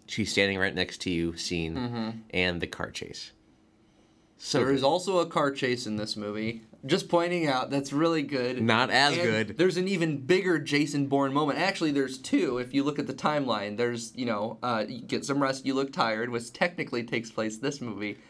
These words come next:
Speaker 1: Right.
Speaker 2: And then the one in the C I A director's office.
Speaker 1: I mean,
Speaker 2: It's
Speaker 1: that,
Speaker 2: all
Speaker 1: that was
Speaker 2: there.
Speaker 1: good. It
Speaker 2: I
Speaker 1: was
Speaker 2: think,
Speaker 1: different, but good.
Speaker 2: I think they did a great job of snowballing this to build the story, and I think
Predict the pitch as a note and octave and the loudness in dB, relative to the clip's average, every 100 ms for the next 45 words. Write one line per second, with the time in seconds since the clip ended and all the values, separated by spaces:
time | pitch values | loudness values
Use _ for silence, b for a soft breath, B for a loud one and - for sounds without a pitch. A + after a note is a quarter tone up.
0 | B C3+ D3 B2+ G2 F#2+ E3+ E3 C#3+ D#3 | B 0 4 6 6 4 4 2 4 2
1 | D3+ D3+ - F#3 G3 F3+ D#3 D3+ - D#3+ | 2 -2 0 2 2 0 0 -2 0 2
2 | D3 C#3+ C3+ C3+ C3 A2+ G#2+ F#2+ F#2 B2 | 2 0 0 0 -2 -4 -4 -4 -2 -2
3 | B2 - _ _ _ - - _ _ _ | -2 -10 _ _ _ -20 -20 _ _ _
4 | - C3+ C#3 D3 C#3+ B2+ C#3 A#2+ F2+ - | 2 4 4 4 4 2 2 0 -2 -4
5 | - B B A#2+ C#3 G#3 F#3 E3+ F#2 - | -14 B B 4 4 4 4 2 -2 -4
6 | F2+ D3+ B2 D3 F3 F#3 E3+ D3+ C3+ B2+ | 0 2 2 2 0 0 0 0 0 -2
7 | A2+ C3+ C#3+ C3 C3 B2+ B2 B2 A2+ B2+ | 0 0 0 0 2 4 2 -2 -4 0
8 | A#2+ A2 G#2 - - D3+ C#3+ C#3 A#2 A2 | 0 0 -4 -10 -4 2 2 2 0 0
9 | G#2+ G#2+ G#2+ - - _ - G#2 G#2 A#2+ | -2 -4 -6 -10 -18 _ -14 -8 0 0
10 | C3 B2+ B2 - G#2+ G#2 G#2 G#2 - - | 2 -2 -4 -4 -4 -2 -4 -8 -10 -8
11 | G#2+ A2 A2+ A2+ A2 | -4 -4 -4 -6 -6